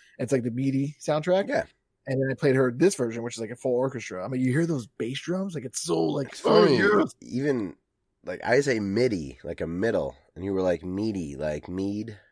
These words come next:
Speaker 2: or meat.
Speaker 1: Like M I D I, like the
Speaker 2: Yeah,
Speaker 1: format.
Speaker 2: yeah, yeah. No, you just pronounce it differently than me.
Speaker 1: Oh, how do you say it?
Speaker 2: I said,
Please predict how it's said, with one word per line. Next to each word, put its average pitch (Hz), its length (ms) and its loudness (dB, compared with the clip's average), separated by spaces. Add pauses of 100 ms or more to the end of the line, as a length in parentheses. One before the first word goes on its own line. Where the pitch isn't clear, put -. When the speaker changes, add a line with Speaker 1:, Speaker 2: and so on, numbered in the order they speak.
(220)
Speaker 2:
or 80 160 -14
meat. 95 280 -8 (840)
Speaker 1:
Like 175 220 -2
M 156 120 -2
I 147 100 0
D 156 180 0
I, 98 160 -6 (140)
like 104 180 -10
the 113 140 -6
Speaker 2:
Yeah, 107 100 -12
Speaker 1:
format. 214 240 8
Speaker 2:
yeah, 214 80 8
yeah. 202 400 6
No, 151 140 6
you 139 120 0
just 147 140 -6
pronounce 147 400 4
it 82 120 -10
differently 90 340 -2
than 78 120 -4
me. 73 200 -10 (760)
Speaker 1:
Oh, 247 200 6
how 143 100 2
do 254 80 6
you 294 80 6
say - 140 -4
it? 104 200 -8 (160)
Speaker 2:
I 104 100 -2
said, 104 260 -2